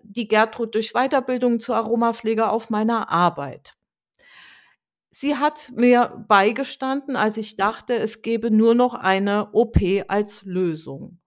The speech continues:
Heute habe ich den Befund pap eins bekommen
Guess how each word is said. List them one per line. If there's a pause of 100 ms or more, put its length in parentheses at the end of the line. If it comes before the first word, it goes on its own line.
Heute
habe
ich
den
Befund (180)
pap
eins
bekommen